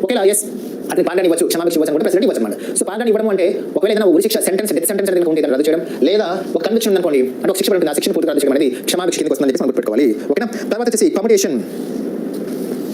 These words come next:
క్షమాభిక్ష, పార్డన్ అంటే మనం సింపుల్గా ఒక లైన్ రాయొచ్చు. ఏమని రాయొచ్చు అంటే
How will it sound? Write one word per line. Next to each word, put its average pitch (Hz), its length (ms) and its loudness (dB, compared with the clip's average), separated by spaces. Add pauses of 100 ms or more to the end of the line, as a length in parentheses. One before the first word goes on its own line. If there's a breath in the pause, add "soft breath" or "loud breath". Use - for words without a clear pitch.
(1600 loud breath)
క్షమాభిక్ష, 190 340 -2 (140)
పార్డన్ 190 220 -2
అంటే 196 120 2
మనం 170 100 0
సింపుల్గా 175 220 0
ఒక 151 80 0
లైన్ 160 140 0
రాయొచ్చు. 139 240 2
ఏమని 160 140 2
రాయొచ్చు 131 160 -2
అంటే 220 120 2